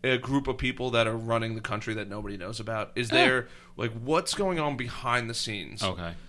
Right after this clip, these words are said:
Speaker 2: Like a secret society kind
Speaker 1: Yeah,
Speaker 2: of thing?
Speaker 1: kinda like a secret society. Is
Speaker 2: Okay.
Speaker 1: the, is the, is the Illuminati real? Like, I,
Speaker 2: I think it is. Don't
Speaker 1: is
Speaker 2: you?
Speaker 1: there,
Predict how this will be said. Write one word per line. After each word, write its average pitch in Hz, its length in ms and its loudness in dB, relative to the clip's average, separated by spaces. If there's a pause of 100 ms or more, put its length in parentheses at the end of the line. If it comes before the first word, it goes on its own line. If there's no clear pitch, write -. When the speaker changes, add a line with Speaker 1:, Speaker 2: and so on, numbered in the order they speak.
(300)
Speaker 2:
Like 90 200 2
a - 60 -2
secret 104 320 2
society 98 380 4
kind 156 120 6
Speaker 1:
Yeah, 123 100 10
Speaker 2:
of 110 80 6
thing? 131 80 4
Speaker 1:
kinda 156 140 6
like 139 120 6
a 123 60 0
secret 160 300 2
society. 131 580 2
Is 110 60 6
Speaker 2:
Okay. 90 200 10
Speaker 1:
the, 85 80 0
is 120 240 -2
the, 120 100 -4
is 117 240 -8
the 107 140 -8
Illuminati 151 520 0
real? 143 300 0
Like, 113 380 -8 (160)
I, 120 200 2
Speaker 2:
I 127 60 8
think 98 180 6
it 80 80 0
is. 78 240 -4 (100)
Don't 101 140 6
Speaker 1:
is 107 80 6
Speaker 2:
you? 120 40 8
Speaker 1:
there, 131 520 6